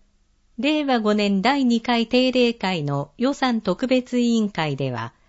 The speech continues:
金子照久、茨城自民党、村本修司、公明党、江尻かな、日本共産党、安芸義和、無所属、高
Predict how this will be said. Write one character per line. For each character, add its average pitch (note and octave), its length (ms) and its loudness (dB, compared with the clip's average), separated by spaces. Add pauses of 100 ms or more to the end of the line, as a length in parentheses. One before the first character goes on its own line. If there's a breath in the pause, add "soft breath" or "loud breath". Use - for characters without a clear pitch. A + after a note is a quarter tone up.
(540)
金 C4+ 300 0
子 C#4+ 160 -2
照 B3+ 320 0
久、 C#3 400 -8 (520)
茨 A#3+ 380 0
城 F3 120 -4
自 D#3 180 -4
民 G3 240 0
党、 E3+ 480 -4 (580)
村 C4 280 0
本 B3 300 -2
修 A3 320 -2
司、 B2+ 300 -8 (460)
公 B3 280 4
明 A3+ 220 0
党、 F#3 540 -4 (720)
江 C#4+ 120 2
尻 G3 360 -2
か G3+ 180 -4
な、 C#3 260 -6 (420)
日 G3+ 160 2
本 C4+ 260 -2
共 A#3+ 240 0
産 A3 300 -2
党、 F3+ 520 -4 (720)
安 C4+ 240 -4
芸 F#3+ 240 -4
義 F3+ 320 -2
和、 G#3+ 160 0 (720)
無 G3+ 100 0
所 C#4 200 -2
属、 F3 500 -4 (800)
高 A#3+ 320 -2